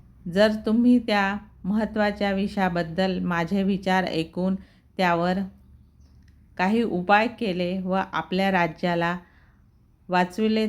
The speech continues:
तर देव निश्चित पलीकडच्या तीरावर निघून जाईल." वक्त्याचा चतुरपणा कामी आला व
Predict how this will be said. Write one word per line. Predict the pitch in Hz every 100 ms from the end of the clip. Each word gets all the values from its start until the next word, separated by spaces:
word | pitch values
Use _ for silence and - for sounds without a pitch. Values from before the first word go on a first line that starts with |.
| 214
तर | 190 185
देव | 175 190 196
निश्चित | 190 214 214 277 262 -
पलीकडच्या | 190 202 208 190 185 190 185 190 -
तीरावर | 208 175 170 170 185 196 - _ _ 185
निघून | 190 233 220 185
जाईल." | 151 139 143 - - - - - -
वक्त्याचा | 180 190 - 202 196 202 180 185 - - - - - _ _ - _ - - - - - - - - - - - - 196
चतुरपणा | 190 208 202 196 175 180
कामी | 175 170 185
आला | 190 175 170
व | 170